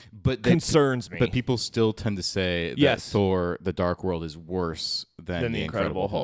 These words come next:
Speaker 1: Hulk.
Speaker 2: which is madness. This movie, um, just,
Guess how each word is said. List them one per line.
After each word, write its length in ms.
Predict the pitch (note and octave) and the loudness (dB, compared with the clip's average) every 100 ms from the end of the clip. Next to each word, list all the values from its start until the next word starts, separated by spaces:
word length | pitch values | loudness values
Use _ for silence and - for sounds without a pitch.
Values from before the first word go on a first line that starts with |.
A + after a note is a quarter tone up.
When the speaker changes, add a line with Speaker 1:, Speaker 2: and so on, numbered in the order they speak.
| - | -4
Speaker 1:
Hulk. 60 | |
Speaker 2:
which 200 | G2+ G#2+ | -6 -4
is 280 | G2+ F#2 - - | -6 -8 -10 -8
madness. 800 | G#2+ F2+ E2+ F2 F2+ - - - - _ _ _ _ | -6 -6 -8 -8 -8 -8 -12 -18 -20 _ _ _ _
This 280 | C#3 E3+ - | 0 2 2
movie, 460 | B2+ A#2+ B2 A#2+ - _ _ _ | 0 2 0 -2 -6 _ _ _
um, 460 | A#2+ G#2 G2 F2+ F2 _ _ _ _ _ _ _ _ _ _ _ _ _ C3 | 0 2 0 -2 -10 _ _ _ _ _ _ _ _ _ _ _ _ _ 2
just, 300 | D#3 F#3+ | 4 4